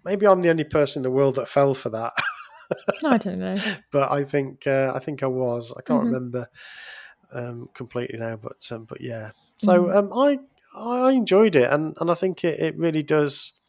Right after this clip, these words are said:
Speaker 1: it does speak to people like me and others who have come out of some sort of coercive, um,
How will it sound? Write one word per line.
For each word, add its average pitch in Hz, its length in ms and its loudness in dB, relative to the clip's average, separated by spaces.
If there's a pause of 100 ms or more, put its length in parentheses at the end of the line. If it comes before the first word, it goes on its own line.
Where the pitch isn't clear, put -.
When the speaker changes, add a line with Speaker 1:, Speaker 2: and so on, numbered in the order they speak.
(500)
Speaker 1:
it 147 140 -8
does 175 180 2
speak 139 520 0
to 120 640 0 (200)
people 120 640 -8 (380)
like 117 260 -4
me 127 320 -2
and 117 280 -8
others 131 340 -4
who 123 180 -2
have 123 360 -4 (540)
come 131 180 -2
out 135 280 2
of 123 140 -4
some 123 180 -6
sort 123 180 -8
of - 80 -20
coercive, 123 880 -2 (380)
um, 113 600 -10